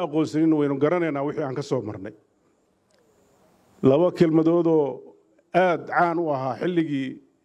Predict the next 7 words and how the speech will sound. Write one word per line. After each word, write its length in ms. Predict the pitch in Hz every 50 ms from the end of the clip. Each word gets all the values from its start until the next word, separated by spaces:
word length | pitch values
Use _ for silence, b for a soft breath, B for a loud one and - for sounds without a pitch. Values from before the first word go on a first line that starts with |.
| -
ee, 300 | - 139 139 139 135 131 135 135 131 - - 127
hogaamiyayaashu 680 | 127 131 135 147 139 143 147 147 170 180 170 - 175
ay 80 | 151 151
jiri 200 | 147 180 175 175
jireen 360 | 147 151 170 175 160 139 117 113 - - - -
kooxaha. 440 | - 131 127 110 156 180 151 113 95 - _ _ _ _ _ _ _ _ _ _ _ _ _ _ _ _ _ _ _ _ _ _ _ _ _ _ _ _ _ -
Ma 160 | 151 160 202